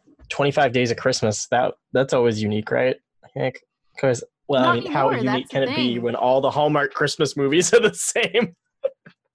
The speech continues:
Speaker 2: Yeah, but Freeform isn't Hallmark.
Speaker 1: Uh, you're right. But still, they play that same stuff.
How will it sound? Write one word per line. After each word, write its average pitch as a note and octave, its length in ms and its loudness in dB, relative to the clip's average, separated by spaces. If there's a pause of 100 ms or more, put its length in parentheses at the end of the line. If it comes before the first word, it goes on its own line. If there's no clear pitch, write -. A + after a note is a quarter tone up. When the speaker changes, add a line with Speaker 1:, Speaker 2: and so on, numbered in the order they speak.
(100)
Speaker 2:
Yeah, C4+ 140 -6
but A3+ 200 -4
Freeform C4 680 -4
isn't A#3 220 -4
Hallmark. F#3+ 880 -8 (880)
Speaker 1:
Uh, C#3 360 -2
you're C#3 100 -4
right. C#3+ 420 -2
But A2+ 140 -20
still, C#3+ 240 -8
they C3+ 120 -2
play C#3+ 220 -4
that C#3 200 -4
same C#3+ 160 -10
stuff. C#3 280 -8